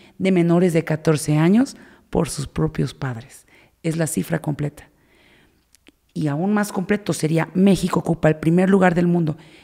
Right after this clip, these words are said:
en abuso sexual, violencia física y homicidio de menores de catorce años por sus propios padres. En concreto,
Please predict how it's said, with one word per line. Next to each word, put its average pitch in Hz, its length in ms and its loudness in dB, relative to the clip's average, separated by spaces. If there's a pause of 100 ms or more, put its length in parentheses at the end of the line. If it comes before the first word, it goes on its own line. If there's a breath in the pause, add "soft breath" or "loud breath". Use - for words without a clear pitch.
en 160 160 0
abuso 190 240 0
sexual, 160 500 -2 (440 soft breath)
violencia 185 440 2
física 175 400 -4
y 160 60 0
homicidio 151 580 -2 (540)
de 165 120 -2
menores 175 420 2
de 160 80 0
catorce 151 440 -4
años 156 400 -2 (220 soft breath)
por 170 140 -2
sus 147 140 -10
propios 143 340 -8
padres. - 420 -20 (840 soft breath)
En 160 180 2
concreto, 165 800 -2